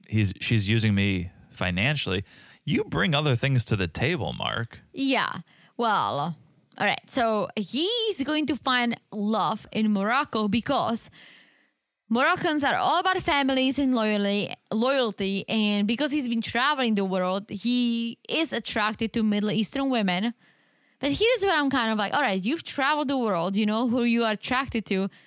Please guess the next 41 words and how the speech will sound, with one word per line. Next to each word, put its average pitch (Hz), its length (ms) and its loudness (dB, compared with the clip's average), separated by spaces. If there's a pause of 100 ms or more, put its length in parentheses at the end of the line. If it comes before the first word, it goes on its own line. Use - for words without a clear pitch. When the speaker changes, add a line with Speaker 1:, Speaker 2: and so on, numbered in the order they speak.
(280)
Speaker 2:
but 226 180 -4
you 202 280 0
don't 349 140 -2
know 311 240 0
anything 226 380 0
about 208 240 0
the 185 80 -4
cultures." 240 640 -6
Speaker 1:
Okay, 127 160 0
well, 104 120 2
there's 107 260 4
that, 139 480 0
but 135 100 0
there's 123 160 2
also 185 240 -2
a 156 100 2
little 127 120 2
catch 110 320 -2
twenty-two 95 420 0
that 90 120 2
I 82 140 -2
find 69 500 -6 (300)
when 101 160 0
he 98 140 0
says, 90 400 0 (1040)
"Going 160 200 2
to 151 40 2
Morocco 117 600 2
where 95 220 0
family 117 440 2
is 95 100 -2
central." - 580 -4 (1500)
He 196 200 2
wants 226 300 2
to 123 100 0
bring 113 560 2
this 104 220 0
woman 101 440 0
to 101 120 -4
America. 92 520 -2
Speaker 2:
Mm-hmm. 202 360 2